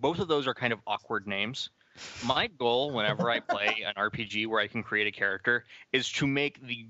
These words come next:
Speaker 1: goofiest character I can.
Speaker 2: Yeah, and it's in contrast to me where I <laughs> try to make my characters all pretty, and, like, I'll spend all this time making my character, like, look decent, and he,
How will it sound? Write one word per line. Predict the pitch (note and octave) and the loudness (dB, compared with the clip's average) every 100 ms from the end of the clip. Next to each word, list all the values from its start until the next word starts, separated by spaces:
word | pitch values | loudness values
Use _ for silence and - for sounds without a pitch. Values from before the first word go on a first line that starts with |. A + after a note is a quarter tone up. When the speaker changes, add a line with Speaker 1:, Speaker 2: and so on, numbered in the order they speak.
| A2+ | -6
Speaker 1:
goofiest | C3 C#3 E3+ D#3 - - | -4 -4 0 0 0 -4
character | - B2 A#2+ - A2 G2 | 2 2 2 -2 -2 0
I | F#2+ | -2
can. | - F#2 C#2+ - _ _ - - _ _ G3+ | 0 0 -2 -10 _ _ -20 -20 _ _ 2
Speaker 2:
Yeah, | G#3 G3+ G3+ | 4 4 2
and | |
it's | A#3 A#3+ | -2 -4
in | C#4 | -6
contrast | B3+ B3 B3 C4+ B3 - | 0 0 2 -2 -2 -4
to | A3 | -6
me | G3+ G3+ F#3 | -2 0 0
where | F3 F3+ | 2 2
I | F3+ G3 | 2 0
<laughs> | |
try | - A#3+ | 0 2
to | D4+ | 0
make | C4+ - - | 0 -4 0
my | - C#4+ | 0 2
characters | - C4 C#4+ - - B3 C4 - | 2 2 0 -2 -2 0 -2 0
all | G#3 A3+ | 0 0
pretty, | - G#3+ G#3 A3+ B3+ - - - - | -2 0 2 0 -2 -6 -12 -12 -2
and, | G#3+ A3+ | 0 4
like, | A#3+ A3+ | 2 4
I'll | A3+ A3+ | 4 2
spend | - - A#3+ | -4 -4 2
all | G3+ G3+ A3 | 4 4 2
this | A#3 | -6
time | - G#3 G3 G#3+ | -2 0 0 0
making | G3+ G#3+ G#3 | -4 -4 -2
my | G3+ F#3+ | 0 0
character, | - F#3 F#3 - G3+ G3+ | 0 0 0 -4 -4 0
like, | F3 E3+ E3+ | 2 2 -2
look | F3 F3+ - - - D#3 | -6 -6 -8 -20 -18 -10
decent, | F#3 G#3 A3 A3 A#3+ | -8 -8 -8 -8 -6
and | G3 | -8
he, | F#3+ F#3 F#3+ F#3+ | -8 -10 -8 -8